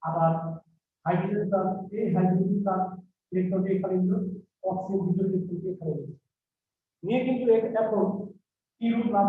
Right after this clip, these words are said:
করলো? এই দুটি ইলেকট্রন নিয়ে একটি বন্ড তৈরি হলো, হাইড্রোজেন বন্ড অক্সিজেন,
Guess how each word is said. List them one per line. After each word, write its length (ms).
করলো? 220
এই 460
দুটি 260
ইলেকট্রন 460
নিয়ে 120
একটি 160
বন্ড 280
তৈরি 280
হলো, 140
হাইড্রোজেন 500
বন্ড 320
অক্সিজেন, 560